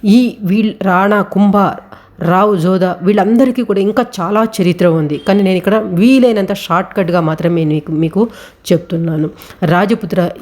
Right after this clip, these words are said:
రాజులతో స్నేహపూర్వకంగా మైత్రిని చేసుకున్న తర్వాత, తన బలాన్ని పెంచుకున్న తర్వాత రాణా కుంభ నాగౌర్ సుల్తానేట్ సరిహద్దులను ఛేదించడానికి పూనుకున్నారు. పద్నాలుగు వందల యాభై ఐదులో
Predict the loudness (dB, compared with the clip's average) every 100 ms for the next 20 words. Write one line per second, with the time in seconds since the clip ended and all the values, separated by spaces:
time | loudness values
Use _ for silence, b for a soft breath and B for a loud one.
0 | -4 0 2 0 0 -2 -6 -4 0 2
1 | 2 0 -4 -4 -4 -2 -2 0 0 0
2 | 0 0 0 0 0 0 0 0 0 0
3 | -2 -2 -2 -2 -4 -2 0 2 0 -2
4 | 0 0 0 0 2 2 0 -2 -2 -2
5 | -4 -6 B B B -2 0 0 -2 -6
6 | -2 2 2 0 0 0 2 2 0 -2
7 | -4 -2 0 0 0 -2 -4 -2 0 -2
8 | -2 -2 -2 -2 -6 B B B -8 -2
9 | 2 2 0 -2 -4 -2 -4 -4 -4 -2
10 | 0 0 -2 -4 -8 B B B -4 -4
11 | 0 0 0 0 -2 0 -2 -2 -2 -2
12 | -2 -4 -6 -4 2 2 2 2 0